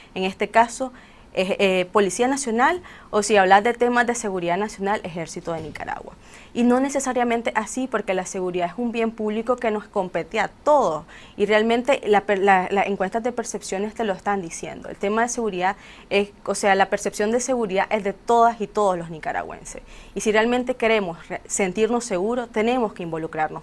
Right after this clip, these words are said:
todos. Incluso, una de las medidas para, de, para que las personas nicaragüenses se sientan más seguras en Nicaragua es la participación comunitaria.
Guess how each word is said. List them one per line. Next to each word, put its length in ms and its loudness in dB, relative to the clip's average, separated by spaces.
todos. 300 -10
Incluso, 640 -2
una 280 8
de 60 10
las 140 0
medidas 420 4
para, 500 10
de, 520 2
para 180 8
que 100 2
las 100 2
personas 380 -4
nicaragüenses 560 0
se 100 -6
sientan 380 -2
más 160 0
seguras 400 -2
en 80 -4
Nicaragua 560 -4
es 140 0
la 140 6
participación 720 -4
comunitaria. 680 -8